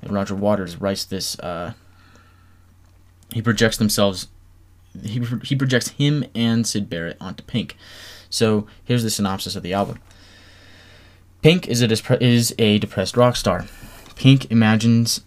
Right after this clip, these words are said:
a crowd of fans entering one of his concerts, and we begin a flashback of his life, and it is revealed that his father was killed during the Anzio bridgehead during World War Two. In Pink's infancy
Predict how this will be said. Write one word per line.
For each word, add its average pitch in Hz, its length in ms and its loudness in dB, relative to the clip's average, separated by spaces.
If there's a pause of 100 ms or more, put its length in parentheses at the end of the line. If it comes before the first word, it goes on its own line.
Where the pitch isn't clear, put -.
a 117 60 -6
crowd 110 360 4
of 98 140 -6
fans 98 440 0
entering 98 360 -2
one 95 120 -2
of 90 60 -6
his 85 120 -8
concerts, 120 500 0
and 101 140 -2
we 101 80 2
begin 101 280 0
a 95 40 -2
flashback 92 500 -4
of 85 60 -8
his 85 160 -6
life, 110 340 -2
and 104 160 0
it 104 40 2
is 101 120 -2
revealed 120 460 2
that 104 100 2
his 101 140 -2
father 131 360 0
was 101 140 0
killed 107 320 -2
during 98 320 0
the 90 380 -6
Anzio 113 440 2
bridgehead 101 560 -2
during 92 360 -6
World 92 160 -8
War 95 160 -6
Two. 131 340 -2 (320)
In - 80 -14
Pink's - 320 -6
infancy 107 560 -4